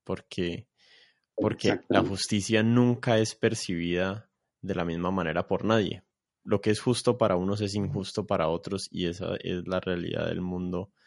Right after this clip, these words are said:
Speaker 1: porque todos tenemos intuiciones morales distintas.
Speaker 2: Entonces, mira, Martín, el tema central, el corozo, digamos, de, del problema en Colombia es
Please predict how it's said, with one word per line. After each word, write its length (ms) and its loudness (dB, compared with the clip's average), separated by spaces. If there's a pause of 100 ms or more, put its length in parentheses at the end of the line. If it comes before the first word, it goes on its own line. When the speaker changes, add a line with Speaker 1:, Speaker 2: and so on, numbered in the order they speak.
(500)
Speaker 1:
porque 260 -6
todos 260 -2
tenemos 360 -2
intuiciones 560 -4
morales 540 -2
distintas. 800 -8 (1160)
Speaker 2:
Entonces, 420 8
mira, 360 8
Martín, 400 6
el 180 4
tema 560 6
central, 680 6 (1080)
el 240 0
corozo, 640 10
digamos, 400 6
de, 180 4
del 180 0
problema 380 4
en 100 0
Colombia 680 2 (500)
es 400 4